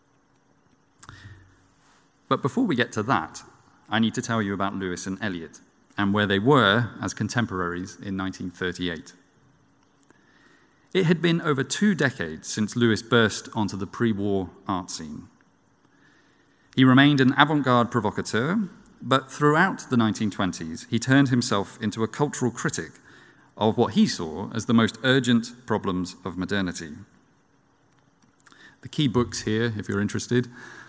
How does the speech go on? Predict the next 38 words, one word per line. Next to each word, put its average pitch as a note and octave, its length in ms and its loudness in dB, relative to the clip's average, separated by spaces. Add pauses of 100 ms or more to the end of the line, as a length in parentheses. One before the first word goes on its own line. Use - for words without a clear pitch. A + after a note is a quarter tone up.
(200)
are F#2+ 400 -2
The G#2+ 80 -2
Art G#2 240 2
of F#2+ 100 -10
Being G#2 220 0
Ruled, A2+ 480 -2 (520)
Time A2+ 300 4
and G#2 100 2
Western G2+ 340 -4
Man, F#2+ 520 0
and G2 160 -4
Men G2 160 0
Without F#2 360 -6
Art, F#2 420 -6
among F#2 380 -6
many F#2 220 -2
others. F#2+ 420 -2 (420)
These A2 120 -2
are A2+ 40 -4
quite A2 240 0
hard G2+ 220 -2
to - 80 -10
get F#2+ 120 -6
hold A2 300 0
of F2+ 160 -6
nowadays, F2+ 600 -4 (400)
uh, F#2+ 280 -2 (140)
but G2 200 0 (560)
those G#2 180 0
are G2 40 -4
the F#2 100 -6
ones F#2 420 -2 (540)
with G#2+ 160 -6
which G2+ 160 -4
Lewis G#2 300 -2
made F#2 180 -2
his E2+ 140 -6
name. F2+ 400 0